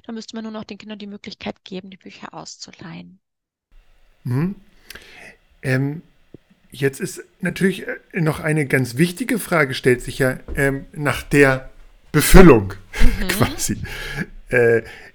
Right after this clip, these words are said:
Speaker 2: bei uns in der Kita war es zum Beispiel so, dass, äh, es anfangs mal eine, einen Aufruf gab an alle Eltern, wer Bücher übrig hat, solle die mitbringen. So.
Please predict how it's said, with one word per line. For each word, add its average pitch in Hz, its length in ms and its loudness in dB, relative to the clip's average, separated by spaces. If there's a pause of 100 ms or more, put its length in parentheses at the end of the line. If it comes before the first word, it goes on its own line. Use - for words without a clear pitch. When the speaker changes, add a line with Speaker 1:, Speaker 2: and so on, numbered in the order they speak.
(580)
Speaker 2:
bei 147 240 -2
uns 190 220 2
in 202 60 0
der 190 100 2
Kita 175 240 0
war 151 100 2
es 151 100 -4
zum 156 120 -4
Beispiel 143 260 -2
so, 139 180 0
dass, - 340 -8 (140)
äh, 123 320 0
es - 240 -12 (540)
anfangs 170 720 0
mal 127 360 -4
eine, 113 540 -2 (680)
einen 104 160 -8
Aufruf 170 520 0
gab 131 440 0 (220)
an 107 540 -4
alle 107 240 -2
Eltern, 147 580 -2 (500)
wer 113 640 2 (220)
Bücher 190 340 4
übrig 151 400 -2
hat, 123 320 -2 (340)
solle 92 340 -6
die 98 140 -8
mitbringen. - 460 -2 (440)
So. - 240 -10